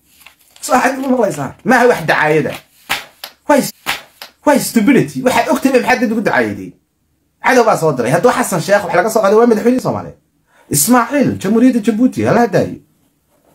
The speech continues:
Masar hala hadaayo. Wax qarsoodiya maaha. Etoobiyana waa ka aabiyey dhegeysanayaan. Waxba heli maayaan. Soomaali, Soomaali baa leh.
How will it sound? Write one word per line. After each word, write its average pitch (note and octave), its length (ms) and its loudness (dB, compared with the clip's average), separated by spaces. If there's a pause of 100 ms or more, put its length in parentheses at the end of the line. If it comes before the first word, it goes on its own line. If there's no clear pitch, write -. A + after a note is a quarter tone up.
(200)
Masar C4 360 2
hala C#4+ 200 4
hadaayo. C#3+ 440 0
Wax - 200 0
qarsoodiya C#4 460 0
maaha. B2 280 -8 (520)
Etoobiyana B3 380 4
waa A3 100 4
ka A#3 140 2
aabiyey A#3 300 2
dhegeysanayaan. E3 600 0 (320)
Waxba C4+ 200 0
heli C4+ 220 6
maayaan. D3+ 480 4
Soomaali, G#3+ 360 2
Soomaali D#3+ 340 0
baa F2 200 -6
leh. D#2 100 -18